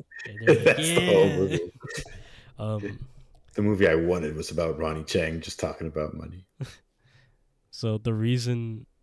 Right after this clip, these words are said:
Speaker 2: Katie didn't wanna go to, go with homeschooling, I mean, go into that free learning school, is because, uh, she didn't wanna leave Megan at all. And
Speaker 1: Mm.
Speaker 2: even using the fact that, like, "Hey, I'm ahead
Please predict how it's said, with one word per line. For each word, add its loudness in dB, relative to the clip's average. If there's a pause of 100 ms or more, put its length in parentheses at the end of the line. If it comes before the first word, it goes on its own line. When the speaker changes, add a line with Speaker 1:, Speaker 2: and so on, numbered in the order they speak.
(1500)
Speaker 2:
Katie 0
didn't -4
wanna -8
go -8
to, -12 (200)
go -6
with -8
homeschooling, -10 (540)
I -4
mean, -4 (240)
go 0
into -6
that -10
free -8
learning -8
school, -8 (380)
is -8
because, -6 (600)
uh, -12
she -6
didn't -2
wanna -2
leave -8
Megan -4
at -8
all. -8 (680)
And -6
Speaker 1:
Mm. -20 (160)
Speaker 2:
even -4
using -2
the -4
fact -6
that, -6
like, -12
"Hey, -4
I'm -6
ahead -4